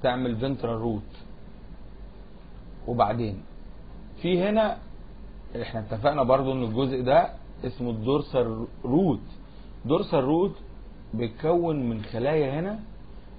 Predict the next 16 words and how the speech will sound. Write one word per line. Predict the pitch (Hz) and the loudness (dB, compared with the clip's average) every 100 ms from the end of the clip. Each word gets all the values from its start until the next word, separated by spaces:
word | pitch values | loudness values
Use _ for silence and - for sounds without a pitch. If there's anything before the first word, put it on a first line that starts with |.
| - | -8
موجودة | 117 123 117 135 156 151 147 - - - - - - | -2 0 2 4 6 6 2 -2 -14 -14 -16 -14 -12
في | 113 | -8
الدورسال | 110 131 147 - 117 | -2 0 0 2 0
روت | 117 143 117 117 | 2 0 0 4
جانجليا. | 147 135 107 101 - - - - | 4 4 0 -4 -10 -14 -14 -10
احنا | 101 | -6
قلنا | 123 120 110 - - - | -2 0 -2 -6 -14 -10
الفنترال | 113 104 135 135 117 | -6 -2 0 4 2
روت | 117 110 90 | 2 0 0
بيمتاز | 123 113 110 147 143 101 | 2 2 4 6 6 2
عن | 98 | -2
الدورسال | 113 123 143 - 123 | 0 2 2 2 2
روت، | 131 107 - - - - - - - - - - - - - - - | 2 0 -6 -14 -14 -14 -14 -14 -14 -14 -14 -14 -14 -14 -14 -12 -12
هل | - 110 | -6 -4
بيختلف | 113 107 - 151 160 | -4 -4 -2 0 2
عنه | 110 143 175 | 0 0 0